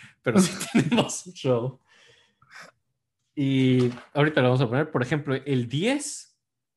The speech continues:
se volvió mi show favorito. Es una cosa con orquesta y voz.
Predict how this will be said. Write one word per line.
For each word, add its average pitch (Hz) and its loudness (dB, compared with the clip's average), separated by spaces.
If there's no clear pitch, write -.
se - -6
volvió 127 2
mi 143 0
show 127 0
favorito. 127 -4
Es 139 -6
una 139 -4
cosa 147 -6
con 110 -4
orquesta 123 -6
y 104 -4
voz. 120 -2